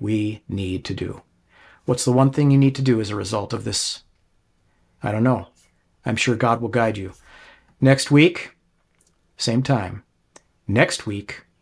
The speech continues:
it will be me and Amir from Hawaii. And then we will s-, we will have even more fun. So until then, continue to listen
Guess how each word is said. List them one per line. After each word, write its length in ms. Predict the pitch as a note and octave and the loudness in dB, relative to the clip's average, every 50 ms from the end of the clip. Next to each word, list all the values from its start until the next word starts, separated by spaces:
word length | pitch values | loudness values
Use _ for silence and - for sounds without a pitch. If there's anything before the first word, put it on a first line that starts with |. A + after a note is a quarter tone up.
| _ _ - _ _ _ _ _ _ _ _ | _ _ -20 _ _ _ _ _ _ _ _
it 140 | - B2 - | -6 -4 -2
will 80 | A#2+ A2+ | -2 0
be 160 | A2 A#2+ A2+ | 2 2 4
me 200 | A2+ B2+ C3+ D3 | 6 6 6 6
and 100 | D3 C#3+ | 6 6
Amir 500 | C3+ C3 B2 A2+ G#2 G2 G2 G2+ - - _ | 4 4 4 2 0 -4 -6 -10 -12 -16 _
from 360 | - - - - B2+ C#3 C3+ | -16 -10 -2 0 2 2 2
Hawaii. 540 | C3 C3+ A2 F#2+ F2+ F#2 G2 G2+ G#2 G2 - _ _ _ _ _ _ _ _ _ _ _ _ _ _ _ _ | 2 0 -2 -2 -6 -6 -8 -8 -10 -12 -16 _ _ _ _ _ _ _ _ _ _ _ _ _ _ _ _
And 180 | - G2 F#2+ F#2+ | -8 -6 -4 -2
then 460 | A2+ A#2+ B2 C3 C3+ D3 D3 C#3+ C#3 _ _ _ _ _ _ _ _ _ _ _ _ _ | 0 2 4 4 4 2 0 -6 -12 _ _ _ _ _ _ _ _ _ _ _ _ _
we 160 | - A2 A2 | -4 -2 0
will 160 | A2 B2 B2 B2 | 2 2 2 0
s-, 220 | A#2+ - - - | 0 -4 -4 -2
we 100 | - A#2 | -2 -2
will 120 | G#2+ G#2 G2 | -2 -2 -4
have 200 | G2+ G#2 G2 G#2 | -4 -4 -2 -2
even 200 | A2+ A2+ B2+ A#2 | 0 0 2 2
more 180 | A#2 A2+ G#2+ | 2 0 -2
fun. 320 | F#2+ - - F#2 F#2+ G2+ - _ _ - - - - - - | -4 -6 -8 -8 -10 -10 -14 _ _ -20 -18 -16 -16 -10 2
So 200 | - - A#3 B3+ | 8 10 10 10
until 260 | B3 - C#4+ D4+ D#4 | 10 10 8 10 10
then, 340 | D#4 D#4 D#4+ C#4+ F3+ A#2 - _ _ _ _ _ _ _ _ _ _ _ _ _ _ _ _ _ _ _ _ _ _ _ | 10 8 8 6 4 0 -8 _ _ _ _ _ _ _ _ _ _ _ _ _ _ _ _ _ _ _ _ _ _ _
continue 480 | - G#2+ G#2 - - D3 E3 E3 E3 D#3 | -10 -8 -4 -2 0 2 2 2 2 0
to 140 | C#3 C#3 | 0 2
listen 460 | C#3 C#3+ C3+ - - B2+ A2+ - - | 2 2 2 2 -2 -4 -8 -8 -16